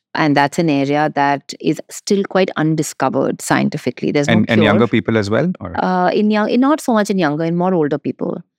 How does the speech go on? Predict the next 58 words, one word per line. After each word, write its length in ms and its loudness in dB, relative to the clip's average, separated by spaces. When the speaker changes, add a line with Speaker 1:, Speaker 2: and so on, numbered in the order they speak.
Speaker 1:
So 140 0
we 120 2
are 160 4
seeing, 280 2
of 160 -4
course, 400 -2
heart 220 2
issues 360 0
in 120 0
younger 260 0
people, 320 0
forties, 460 -2
which 180 -4
used 180 -2
to 80 -2
happen 280 0
earlier 240 2
in 160 -2
sixties. 580 -8
Neurologically, 680 2
we 120 2
are 160 4
seeing 320 -2
certain 320 -4
things 220 -2
happening 360 -2
now 160 0
in 100 -2
sixties, 640 -8
which 220 -2
we 60 2
used 240 -2
to 80 -4
see 160 -4
happening 340 0
earlier. 160 2
Speaker 2:
Seventies 360 2
and 120 2
eighties. 160 -4
Speaker 1:
So 80 -4
there 180 2
is 120 2
a 40 4
lot 260 0
of 200 -4
this 140 0
stuff 260 -2
which 120 -6
is 100 -2
undiscovered 720 -2
still. 320 -4
There's 180 2
no 120 2
treatment 500 -2
yet 260 -2
for 200 -2
Alzheimer's 600 0
and 280 -2